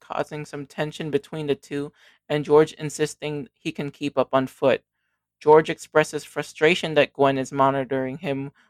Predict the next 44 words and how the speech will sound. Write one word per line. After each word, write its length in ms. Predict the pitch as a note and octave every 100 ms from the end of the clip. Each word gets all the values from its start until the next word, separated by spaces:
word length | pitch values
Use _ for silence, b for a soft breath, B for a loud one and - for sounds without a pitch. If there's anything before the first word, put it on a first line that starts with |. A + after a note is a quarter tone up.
| _
with 120 | B2
the 80 | D3+
symbiote 500 | - D3 C#3+ C#3+ -
spiders, 640 | - - C#3 C#3 D3 -
but 180 | C#3 -
Gwen 240 | - D#3
says 300 | D3+ D3 D3
that 140 | D3 C#3+
it's 160 | C#3+
her 180 | - D#3
concern 480 | C#3+ D3 C#3+ D3+ D3
for 160 | - -
him 280 | E3 C#3+
that 160 | C3+ -
motivates 500 | C#3+ C#3+ C#3 C3+ -
her 120 | C#3+
to 120 | C3
do 200 | B2 C3+
this. 360 | B2 A2 - - _ _ _ _ _ _
George 300 | D3+ D#3+ D#3+
expresses 560 | D3+ - D#3 D#3 C#3+
further 340 | - D#3+ E3 D#3+
concern 500 | - D3 - D3 C#3+
about 340 | A#2 C3+ -
the 60 | -
symbiote, 600 | - C3+ B2 C3+ C#3 - _ _
but 160 | - F3+
Gwen 260 | D#3 D#3+ D#3
insists 440 | D3+ - D3 -
that 140 | D3 D3
she 160 | D3+
brought 320 | D3 C3+ C#3
it 120 | C#3+ -
into 240 | D3 D#3+
the 120 | D3+
world 320 | C3+ C#3+ C#3+ -
and 140 | B2+
has 240 | C3 B2
to 80 | -
show 260 | - D3 C#3
it 140 | C3 -
a 80 |
better 360 | C3+ - B2 A#2+
path. 420 | _ C3 - -